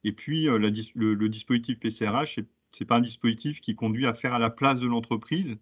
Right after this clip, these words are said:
mais c'est accompagner l'entreprise dans une démarche pour, à terme, lui permettre de se professionnaliser.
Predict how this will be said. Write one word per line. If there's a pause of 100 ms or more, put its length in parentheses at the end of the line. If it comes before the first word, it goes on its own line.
(360)
mais
c'est
accompagner
l'entreprise (320)
dans
une
démarche
pour, (380)
à
terme, (380)
lui
permettre
de
se
professionnaliser.